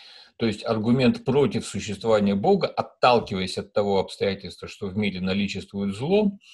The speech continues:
и теодицея — это попытка ответить на этот аргумент, попытка решить проблему зла.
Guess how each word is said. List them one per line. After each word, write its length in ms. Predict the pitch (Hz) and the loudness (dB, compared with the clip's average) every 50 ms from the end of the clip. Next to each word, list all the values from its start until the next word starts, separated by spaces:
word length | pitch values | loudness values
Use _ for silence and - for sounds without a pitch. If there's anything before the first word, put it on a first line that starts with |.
| - _ _ | -20 _ _
и 240 | - 190 202 - - | -2 -2 -2 -2 -6
теодицея — 920 | - - 131 120 113 110 120 117 117 - - - 165 180 180 165 147 139 131 - - | 2 4 6 6 6 6 2 0 -2 -2 -4 -2 0 0 2 4 4 4 4 4 4
это 680 | 120 123 123 - - 127 120 117 117 110 104 101 98 _ _ _ _ 117 | 4 4 4 4 2 2 4 4 4 2 0 -4 -10 _ _ _ _ -4
попытка 640 | 107 - - 131 123 - - - - 110 107 104 | -4 -2 -4 -6 -6 -6 -4 0 2 4 4 4
ответить 720 | - - - - - 113 117 123 110 101 - 87 - - - | 2 -2 -8 -10 -4 0 2 2 2 0 -2 -10 -14 -8 -4
на 140 | 104 95 92 | -4 -2 -2
этот 240 | 87 92 85 - | -4 -6 -6 -6
аргумент, 600 | 92 87 90 98 107 104 139 170 190 185 170 - _ _ _ - - - - - - _ _ _ | -6 -6 -4 -6 -4 -2 0 0 2 0 0 -2 _ _ _ -20 -20 -20 -20 -20 -20 _ _ _
попытка 460 | 113 107 - - 147 139 - - 123 | 2 2 2 0 -4 -4 -2 0 0
решить 640 | 104 113 131 120 - - - 143 143 139 - - | 0 2 2 0 0 0 0 -2 -2 -4 -4 -4
проблему 520 | 117 110 110 101 98 104 107 107 101 92 87 | -2 -2 0 -2 -2 -2 -2 -2 -4 -6 -6
зла. 220 | 87 82 - | -8 -14 -16